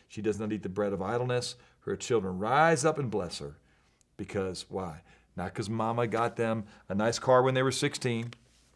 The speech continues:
okay? But because mom was there to model for them godliness and to care for them. Now, very quickly, I think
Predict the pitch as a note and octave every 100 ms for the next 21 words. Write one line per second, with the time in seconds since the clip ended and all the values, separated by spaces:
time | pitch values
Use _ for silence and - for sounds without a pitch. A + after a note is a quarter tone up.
0 | _ - F#2 G2+ G2+ G2 - - _ -
1 | G#2+ G2 G#2 A2+ F2 G2+ G#2 A2 F#2+ F2+
2 | E2 D2 D#2 _ _ _ - F#2+ F#2+ G#2+
3 | A#2+ - G2 E2+ D2+ G2 A2 C3+ D3+ E3+
4 | - - F2 E2 G#2 F#2 - D#2 C2 -
5 | F#2+ E2 C#2 _ - F#2 A#2 A2 F#2+ F2+
6 | F2 - _ _ _ _ _ _ _ -
7 | A2+ A#2+ A#2 F#2